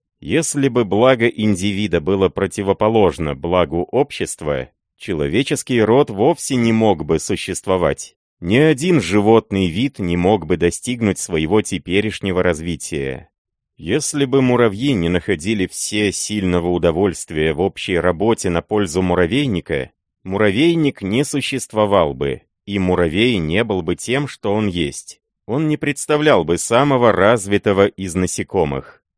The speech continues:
насекомого, мозг которого, едва видный под увеличительным стеклом,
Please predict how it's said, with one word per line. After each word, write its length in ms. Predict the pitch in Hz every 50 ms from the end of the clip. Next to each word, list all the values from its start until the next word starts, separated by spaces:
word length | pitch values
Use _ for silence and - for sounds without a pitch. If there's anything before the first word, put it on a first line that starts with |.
| _ _
насекомого, 760 | _ 87 82 - - 87 - - 92 104 107 98 80 73 76 73
мозг 500 | 71 80 95 98 90 - - - - _
которого, 480 | - 87 - - 110 117 107 85 80
едва 500 | 76 69 65 76 92 78 82 101 139 143
видный 520 | 127 95 113 135 123 87 82 80 80 80 -
под 200 | _ 98 87 85
увеличительным 800 | 85 80 90 85 90 - - 120 - - 104 95 92 92 90
стеклом, 640 | 82 - - 107 90 - 95 101 120 135 139 127 117